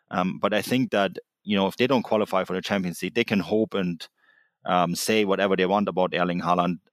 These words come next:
This is a striker who wants to play in the Champions League, and if they're not there next year, he's possibly gone. And th-, those are big things for Marco Rose to address. And while he has all these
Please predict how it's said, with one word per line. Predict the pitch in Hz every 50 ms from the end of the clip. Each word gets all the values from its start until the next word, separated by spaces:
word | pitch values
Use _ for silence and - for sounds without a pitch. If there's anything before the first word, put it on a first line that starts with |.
| _ _ _ _ -
This | 104 101
is | 98 95 85
a | 90
striker | - - - 104 101 95 - 92
who | 92 92 90 82
wants | 90 92 - -
to | 90
play | - 92 92
in | 90 87
the | 82
Champions | - - 101 98 - 90 90 - -
League, | 90 90 90 - -
and | 92 92
if | 92 -
they're | - 98 95
not | 92 95 95 82 -
there | 95 104 104
next | 98 90 80 - - -
year, | 90 92 90 -
he's | - 90 101 92
possibly | - - 107 104 95 - 87 - 95 90
gone. | - 110 120 120 104 92
And | 92 95
th-, | 120 131 127
those | 127 147 151 160
are | 160
big | 127 120 147 139 -
things | - 143 147 170 -
for | - 139
Marco | 107 101 104 101 - -
Rose | 101 98 98 104 92 95
to | 87 - - 98
address. | 95 90 - 131 123 104 - -
And | 107 101 98 98
while | 98 104 110
he | 110 110
has | 101 110 131 139 -
all | - - 120 110 107
these | 104 104 98 - -